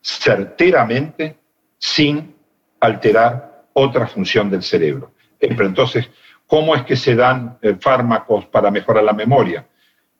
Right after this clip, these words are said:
Los fármacos que mejoran supuestamente la memoria no son,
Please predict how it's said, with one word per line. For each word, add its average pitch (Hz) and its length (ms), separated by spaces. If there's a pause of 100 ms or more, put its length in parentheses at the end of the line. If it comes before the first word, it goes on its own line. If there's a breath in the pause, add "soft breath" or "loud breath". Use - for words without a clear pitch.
(340)
Los 127 200
fármacos 165 600
que 131 140
mejoran 113 720
supuestamente 120 840
la 113 120
memoria 127 540
no 120 180
son, 120 420